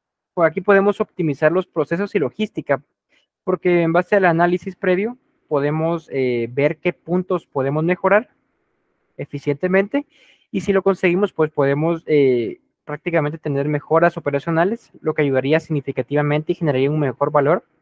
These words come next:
para la empresa. Eh, otro caso de uso es el financiamiento, ya que podemos tener un monitoreo y control financiero, y podemos, por ejemplo, comparar, eh, lo que tenemos ahora con meses anteriores, años anteriores, ver una tendencia, ver, eh,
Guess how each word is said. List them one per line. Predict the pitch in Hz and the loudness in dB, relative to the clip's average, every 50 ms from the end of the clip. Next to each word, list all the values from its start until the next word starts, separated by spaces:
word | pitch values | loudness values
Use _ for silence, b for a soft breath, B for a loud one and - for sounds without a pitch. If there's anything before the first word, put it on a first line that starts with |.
| _ _ _ | _ _ _
para | - 110 110 | -8 -6 -6
la | 117 | -6
empresa. | 123 - 175 196 196 - 170 - _ _ _ _ _ _ _ _ _ _ _ _ _ _ _ _ _ _ _ B B B B B B B _ | -4 0 0 0 0 -2 -6 -20 _ _ _ _ _ _ _ _ _ _ _ _ _ _ _ _ _ _ _ B B B B B B B _
Eh, | 170 165 160 160 156 | 0 2 4 4 4
otro | 165 190 - 247 226 | 4 2 2 0 -2
caso | 226 - - | -2 -2 0
de | 240 233 | 0 0
uso | 214 220 220 | 0 0 0
es | - | 0
el | 247 226 | 0 0
financiamiento, | - - 175 160 147 139 - 147 165 202 240 240 - 180 | 0 2 2 2 2 2 0 0 0 0 0 0 0 0
ya | 165 160 | 0 0
que | - - | -2 -2
podemos | - 170 160 170 180 - | -2 0 0 0 -2 -2
tener | - 160 151 151 170 | -2 -2 -2 0 0
un | 175 175 | -2 0
monitoreo | 165 160 156 151 143 - 135 127 147 170 | 0 0 0 -2 -2 -4 -2 0 0 0
y | 185 | 0
control | 180 175 147 - 135 139 | -2 -6 -6 -4 -6 -6
financiero, | - - 156 156 156 151 - 254 254 226 190 - - | -6 -4 -4 -4 -2 0 0 -2 -2 -2 -6 -10 -12
y | - - - | -14 -10 -4
podemos, | - 151 143 147 156 165 170 160 | 0 0 0 2 0 -2 -4 -6
por | _ - 143 | _ -6 -6
ejemplo, | 135 139 151 151 - 165 | -6 -6 -6 -6 -6 -4
comparar, | - - 156 - - 123 127 131 139 151 156 156 | -4 -4 -4 -2 0 2 4 4 4 4 2 0
eh, | 151 139 127 120 120 | 0 0 0 0 0
lo | 123 127 - | -2 -4 -4
que | 127 | -6
tenemos | - 131 127 131 139 147 147 - | -6 -6 -4 -4 -4 -4 -2 0
ahora | 139 131 135 147 151 151 147 | 0 0 0 2 2 0 0
con | - - 127 120 120 117 117 b b b b b b b b b _ _ | 0 -2 -6 -6 -4 -6 -8 b b b b b b b b b _ _
meses | 135 131 127 131 131 131 135 143 143 - 147 143 | -14 -12 -10 -8 -8 -4 -2 -2 -2 -2 -4 -8
anteriores, | 139 131 143 147 156 156 160 160 156 156 156 156 156 151 - - | -4 0 0 2 4 4 4 4 4 4 4 4 4 2 0 -6
años | 139 139 143 135 147 | -8 -6 -6 -8 -6
anteriores, | 139 - 143 143 151 160 160 156 156 156 156 147 143 | -6 -6 -4 -2 -2 -2 0 0 2 2 0 0 -2
ver | 139 139 139 139 | -4 -4 -4 -2
una | 143 139 139 135 131 123 120 | -2 -2 -2 0 0 -2 -4
tendencia, | - - 127 123 123 127 143 156 151 - - 160 160 156 | -4 -6 -6 -4 -2 -2 -2 -4 -4 -4 0 2 2 2
ver, | 147 135 135 135 139 143 135 | 2 0 -2 -2 -2 -2 -4
eh, | 104 131 123 117 110 110 110 107 - | -4 -4 -4 -2 -2 -2 -4 -6 -8